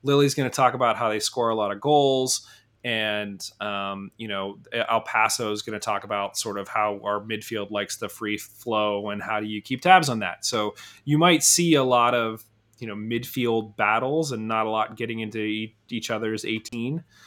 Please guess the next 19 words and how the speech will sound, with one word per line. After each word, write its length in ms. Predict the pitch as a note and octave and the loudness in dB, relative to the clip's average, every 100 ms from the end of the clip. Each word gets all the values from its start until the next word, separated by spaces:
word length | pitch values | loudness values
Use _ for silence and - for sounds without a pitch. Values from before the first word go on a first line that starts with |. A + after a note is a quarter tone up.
| - _ - | -20 _ -6
Um, 520 | A2+ G#2 G2 G2 G2 - | -4 -2 -2 -6 -10 -6
but, 380 | - G2+ - - | 0 0 -2 -6
uh, 440 | G#2 F#2+ F#2+ F#2+ - _ _ _ _ _ - | -4 -4 -4 -6 -12 _ _ _ _ _ -2
but 140 | A#2 | 0
I 80 | A2 | 0
do 180 | B2 A#2+ | 0 -4
think 160 | A#2 | -4
it's 80 | G#2+ | -6
gonna 140 | A2+ | -6
be 60 | G#2 | -8
interesting, 260 | G2 G#2+ G#2+ | -8 -8 -6
and 80 | |
I 80 | G#2+ | -6
do, 360 | G#2 C3 A#2 A2 | -2 0 0 0
I 100 | A#2+ | -2
do 200 | A#2 A#2+ | -2 0
like 240 | A2 G#2 | 0 0
our 120 | G#2 | -2
chances 800 | G2 G#2+ G#2 - G2+ F#2+ - - | -2 -6 -6 -6 -6 -4 -6 -6